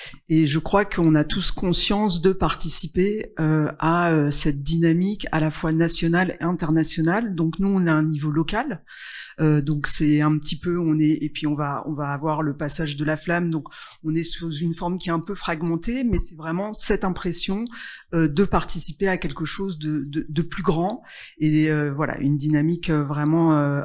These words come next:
euh, sportive, euh, et qui porte des valeurs, les valeurs, euh, de, de l'olympisme. Par ailleurs, c'est une formidable occasion de mobiliser sur le territoire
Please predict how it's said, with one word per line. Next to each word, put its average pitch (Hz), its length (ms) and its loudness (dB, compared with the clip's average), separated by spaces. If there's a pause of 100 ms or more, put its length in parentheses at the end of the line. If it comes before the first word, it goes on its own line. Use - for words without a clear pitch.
euh, 139 180 -2
sportive, 180 920 -2
euh, 147 320 0
et 147 100 2
qui 143 140 -12
porte 170 260 -2
des 151 100 -2
valeurs, 143 380 -2
les 143 80 -4
valeurs, 143 380 -4
euh, 135 180 -6
de, 139 220 -4
de 139 160 -6
l'olympisme. 151 640 0 (340)
Par 151 160 2
ailleurs, 175 360 4
c'est - 160 2
une 156 100 4
formidable 170 600 2
occasion 156 460 0
de 165 140 2
mobiliser 147 560 0
sur 185 220 -2
le 156 120 0
territoire 160 720 -2